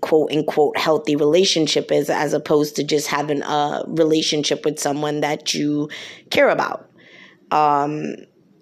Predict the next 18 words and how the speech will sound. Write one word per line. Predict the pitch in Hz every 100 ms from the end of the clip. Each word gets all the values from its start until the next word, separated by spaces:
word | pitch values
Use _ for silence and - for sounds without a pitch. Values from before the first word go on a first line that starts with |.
| _
so | - - 170 165 160 160 - - _ _ _ _ _ _ _ _ _ _ _ _ _ _
how | 180 208
is | 226 202
it | 202 185
beneficial | 190 185 175 175 175 175 165
to | 160 170
both | 156 175 180 -
parties | - 175 180 170 147 147 143 170 - _ - - - _ _ _ _
now | 170 175 175 170
being | 165 180 170 165
in | - 214
a | 190
relationship | 160 147 151 - 156 - 165
or | - 165
wanting | 156 143 156 226 - 165 147
a | 143
relationship? | 143 139 143 139 - 127 123 - 139 - -
Or, | 156 147 143